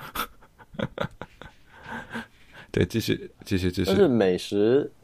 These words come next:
Speaker 2: 美食这个东西，呃，其实比如说我，我只是提供一个点，就是，呃，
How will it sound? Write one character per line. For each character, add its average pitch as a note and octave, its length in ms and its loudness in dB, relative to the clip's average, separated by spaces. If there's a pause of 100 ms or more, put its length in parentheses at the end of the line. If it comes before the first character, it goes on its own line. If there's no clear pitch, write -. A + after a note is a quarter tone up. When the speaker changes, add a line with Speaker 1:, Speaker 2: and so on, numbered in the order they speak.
(140)
Speaker 2:
美 G2 260 -4
食 G#2+ 260 -4
这 B2+ 80 0
个 B2+ 140 2
东 B2 280 0
西， G#2 480 -2 (920)
呃， F#2+ 340 4 (160)
其 - 160 -2
实 E3+ 80 6
比 A#2 140 2
如 G#2 40 2
说 B2+ 320 4 (260)
我， G#2 180 4
我 G#2+ 140 8
只 A2+ 120 2
是 G#2 80 4
提 G2+ 180 0
供 A2+ 220 4
一 G2+ 40 2
个 G#2+ 80 6
点， F#2+ 300 0
就 G2+ 120 2
是， G2+ 280 8 (440)
呃， D#2+ 680 2